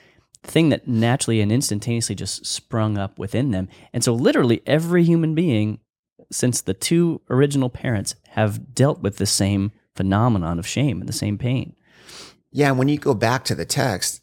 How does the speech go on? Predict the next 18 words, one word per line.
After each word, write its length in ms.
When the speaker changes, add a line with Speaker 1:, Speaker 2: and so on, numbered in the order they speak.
Speaker 2:
it 160
was 160
the 100
knowledge 420
of 120
good 160
and 140
evil 520
that 120
God 240
was 140
trying 480
to 120
protect 380
Adam 160
and 100
Eve 120
from. 240